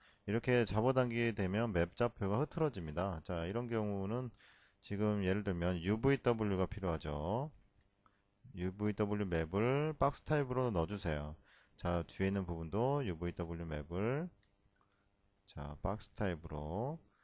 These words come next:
자, 이 부분 특별히 건들 건 없을 것 같긴 한데 유브이더블유 맵도 역시 박스 타입으로 해서 좀 조절을 해주세요. 자, 그리고 기존에, 자, 렌더 라스트로 한번 확인해 볼까요? 자,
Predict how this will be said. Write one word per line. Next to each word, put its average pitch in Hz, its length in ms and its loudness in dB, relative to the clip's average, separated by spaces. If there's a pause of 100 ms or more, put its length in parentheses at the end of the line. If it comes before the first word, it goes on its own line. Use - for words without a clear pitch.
(220)
자, 110 200 4
이 117 140 4
부분 135 240 2
특별히 170 320 2
건들 123 320 2
건 135 160 2
없을 104 260 2
것 120 120 0
같긴 120 180 -2
한데 95 640 2
유브이더블유 101 580 -4
맵도 80 240 -4
역시 117 480 -6 (440)
박스 - 260 -2
타입으로 131 360 0
해서 98 140 -2
좀 117 160 -6
조절을 95 380 0
해주세요. 85 380 -4 (1500)
자, 110 260 6
그리고 110 300 2
기존에, 175 580 2
자, 170 220 0
렌더 120 260 4
라스트로 110 500 4
한번 117 220 0
확인해 127 280 -2
볼까요? 95 600 -4 (1300)
자, 78 600 -6